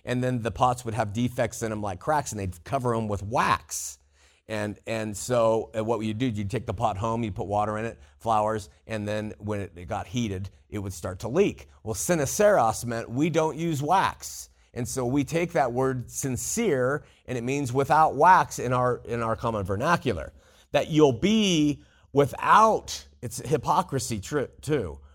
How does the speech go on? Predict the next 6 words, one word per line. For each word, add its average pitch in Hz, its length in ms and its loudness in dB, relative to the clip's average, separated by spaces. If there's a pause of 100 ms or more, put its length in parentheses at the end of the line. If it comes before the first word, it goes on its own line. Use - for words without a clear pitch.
without 160 440 4
hypocrisy, 120 840 0
sin-, - 280 -4
siniceros, 147 1080 -2
without 165 440 2
wax. 131 680 0